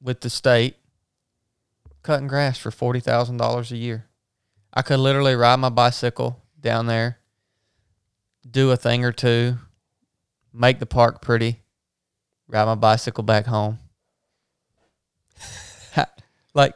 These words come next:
there's no ten-, there, there's no, <laughs> like, uh, like, that,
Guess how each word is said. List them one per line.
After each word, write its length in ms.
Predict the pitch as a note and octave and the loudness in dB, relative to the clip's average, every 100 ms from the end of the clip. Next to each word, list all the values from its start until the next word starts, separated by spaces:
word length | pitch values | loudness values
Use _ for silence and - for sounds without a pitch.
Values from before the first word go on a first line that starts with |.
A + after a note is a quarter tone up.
| - | 2
there's 180 | E3+ F3+ | 2 6
no 140 | G#3 | 4
ten-, 260 | - - E3+ | 4 -2 -4
there, 220 | C#3+ D#3 C#3 | 0 0 4
there's 300 | D3+ D3+ C3+ | 4 2 4
no, 320 | D#3+ F3+ D3 - _ _ | 4 4 0 -6 _ _
<laughs> 360 | _ _ _ - | _ _ _ 2
like, 260 | D#3 C#3 - _ _ _ _ _ - | 4 4 2 _ _ _ _ _ -8
uh, 580 | B2 - G#2+ G#2 B2+ G3 | -6 -6 -10 -10 -8 2
like, 320 | G3 D#3+ - - | 6 6 2 -20
that, 540 | D#3 F#3 A#3+ C4 E3+ | 2 4 6 4 0